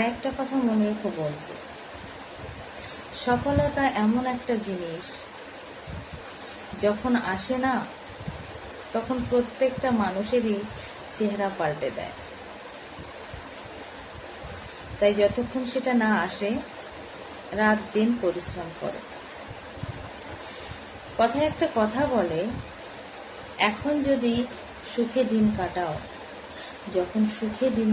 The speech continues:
কাটানো হবে, তখন কষ্ট করতে হবে। তাই অন্যের কথায় কান না দিয়ে, অন্য কে কি ভাবলো তা না চিন্তা করে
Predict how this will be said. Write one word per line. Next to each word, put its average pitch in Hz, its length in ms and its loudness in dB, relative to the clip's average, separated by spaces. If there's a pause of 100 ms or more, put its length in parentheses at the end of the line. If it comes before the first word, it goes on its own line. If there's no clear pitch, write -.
কাটানো 185 380 0 (100)
হবে, 160 300 0 (460)
তখন 175 240 -4 (140)
কষ্ট 156 240 -2 (140)
করতে 156 300 -6
হবে। 156 240 -8 (2000)
তাই 226 240 4 (1400)
অন্যের 269 420 8
কথায় 294 420 6
কান 247 180 6 (120)
না 226 140 8
দিয়ে, 233 340 6 (1400)
অন্য 240 220 8 (140)
কে 233 120 4
কি 240 180 2
ভাবলো 202 440 2 (120)
তা 208 180 6
না 190 180 6 (160)
চিন্তা 240 300 8
করে 175 340 2